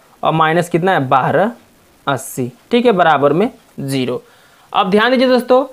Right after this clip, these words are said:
ऐसा पहाड़ा पढ़िए, पहाड़ा पढ़ने पर कितना आ जाए, बारह सौ अस्सी आ जाए, लेकिन जोड़ने घटाने की, जोड़ने पर या तो घटाने पर कितना आ जाए, आठ आ जाए।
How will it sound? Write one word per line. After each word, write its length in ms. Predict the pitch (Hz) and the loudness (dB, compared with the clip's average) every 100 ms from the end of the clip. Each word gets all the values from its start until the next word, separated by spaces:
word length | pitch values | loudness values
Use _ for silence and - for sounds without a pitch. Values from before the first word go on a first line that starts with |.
| - _ _ _ _ _ _ _ _ - | -14 _ _ _ _ _ _ _ _ -2
ऐसा 340 | 160 185 254 | 0 2 2
पहाड़ा 320 | 262 262 262 262 | 2 2 2 2
पढ़िए, 260 | 262 269 | 2 2
पहाड़ा 400 | 277 226 202 208 269 | 2 2 4 4 4
पढ़ने 300 | 254 240 254 | 4 4 2
पर 60 | |
कितना 260 | 247 226 262 | 2 2 2
आ 40 | |
जाए, 280 | 262 254 151 - _ _ _ _ _ _ _ 147 | 4 4 2 -4 _ _ _ _ _ _ _ -2
बारह 460 | 139 170 185 220 | 2 4 6 6
सौ 140 | 226 233 | 6 4
अस्सी 340 | 214 208 - | 4 2 2
आ 100 | 233 | 4
जाए, 220 | 165 131 113 - | 4 2 -2 -2
लेकिन 320 | 180 185 240 190 | -2 2 2 4
जोड़ने 460 | 196 208 220 254 | 6 6 6 4
घटाने 340 | 233 220 214 220 | 4 4 2 0
की, 180 | 220 208 | 0 0
जोड़ने 480 | 156 185 196 202 247 | 2 4 4 4 4
पर 260 | 269 277 277 - | 4 2 0 -4
या 160 | 339 392 | 2 2
तो 340 | 381 180 160 - _ 170 | 4 2 2 -4 _ -2
घटाने 460 | 165 170 208 226 | 0 2 2 2
पर 220 | 233 226 233 - _ _ _ _ - | 4 2 2 -6 _ _ _ _ 0
कितना 260 | 180 220 | 2 4
आ 40 | 233 | 4
जाए, 260 | 247 285 294 _ _ _ | 4 2 -2 _ _ _
आठ 260 | 175 208 180 | 2 2 2
आ 100 | 139 | 0
जाए। 280 | 117 135 | 0 -4